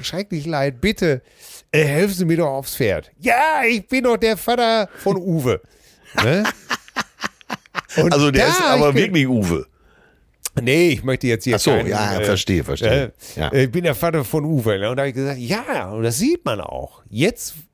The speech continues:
Speaker 1: jetzt, wo Sie sagen, sieht man das.“ Ich sag, „Aber wissen Sie was, ich bin da sehr, sehr schlecht drin, ne? Äh, mir so in Gesichter merken und sowas alles, kann das nicht so richtig toll.“ Und da sagt er, „Ach Junge, ist nicht schlimm,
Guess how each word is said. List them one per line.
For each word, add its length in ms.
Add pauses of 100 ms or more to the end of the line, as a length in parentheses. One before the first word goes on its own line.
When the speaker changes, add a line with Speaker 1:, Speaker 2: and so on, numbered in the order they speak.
(460)
Speaker 1:
jetzt, 260
wo 120
Sie 140
sagen, 420
sieht 160
man 160
das.“ 200 (280)
Ich 140
sag, 220
„Aber 180
wissen 180
Sie 40
was, 160
ich 180
bin 280
da 300
sehr, 340
sehr 200
schlecht 440
drin, 340 (680)
ne? 680
Äh, 40
mir 240
so 140
in 200
Gesichter 480
merken 420
und 160
sowas 300
alles, 400 (420)
kann 260
das 260
nicht 180
so 120
richtig 320
toll.“ 300 (520)
Und 80
da 40
sagt 240
er, 100
„Ach 260
Junge, 380
ist 220
nicht 180
schlimm, 400